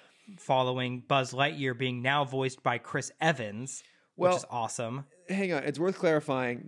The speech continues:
Speaker 2: This is not Buzz Lightyear the toy. This apparently is a story about the, the,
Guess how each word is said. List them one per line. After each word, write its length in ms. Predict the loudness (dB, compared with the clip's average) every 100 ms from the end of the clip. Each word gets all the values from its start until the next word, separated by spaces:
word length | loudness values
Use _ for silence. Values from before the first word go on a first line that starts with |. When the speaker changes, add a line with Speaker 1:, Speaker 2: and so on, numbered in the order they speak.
| 0
Speaker 2:
This 200 | 0 0
is 120 | 0
not 320 | 0 0 2
Buzz 240 | 2 4
Lightyear 320 | 2 2 2 -2
the 80 |
toy. 600 | -4 0 2 2 0 -4 -8
This 440 | -2 -2 -2 -8 -8
apparently 600 | -6 -2 0 0 -2 -2
is 160 | -4
a 40 | -6
story 320 | -2 2 4
about 320 | 4 2 0
the, 440 | -2 -4 -4 -6 -10 _ -20
the, 560 | -4 0 2 2 0 -2